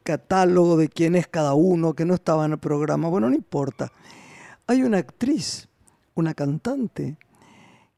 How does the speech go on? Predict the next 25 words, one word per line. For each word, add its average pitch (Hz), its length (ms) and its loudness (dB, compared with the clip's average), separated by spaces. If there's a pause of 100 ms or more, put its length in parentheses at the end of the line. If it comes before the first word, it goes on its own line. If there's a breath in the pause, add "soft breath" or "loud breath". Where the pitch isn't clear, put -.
que 220 120 -6
tiene 294 360 0
algo 262 520 2
de 185 120 2
Nacha 185 280 -2
Guevara. 143 500 -4 (680 loud breath)
Yo 226 140 -2
quisiera 196 360 2
saber, 160 300 2
antes 214 300 0
de 180 60 2
que 160 80 -2
termine 165 420 0
el, 147 180 -2
eh, 277 560 -12 (600 loud breath)
este 170 220 -2
programa, 156 640 0
lo 151 160 2
voy 156 160 2
a 147 80 0
saber 147 340 -2
seguramente, 139 760 -2
que 170 120 -6
está - 300 -10 (160)
estupenda. 160 920 -4